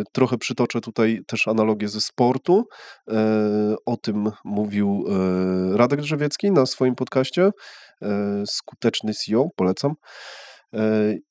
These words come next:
w którym mówił, że jeżeli się zmieniają przepisy związane,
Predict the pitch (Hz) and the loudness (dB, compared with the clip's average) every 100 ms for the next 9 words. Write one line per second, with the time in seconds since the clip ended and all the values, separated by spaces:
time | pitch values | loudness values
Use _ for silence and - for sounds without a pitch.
0 | 113 - - - - 143 143 143 - 120 | -12 -10 -12 -6 2 4 4 2 0 0
1 | 139 131 120 113 113 110 113 131 127 - | 0 2 0 4 4 4 2 0 -2 -2
2 | 120 127 131 120 113 123 - 139 - 113 | 0 2 4 2 0 -4 -2 -2 2 2
3 | 110 120 117 123 120 | 2 2 2 4 4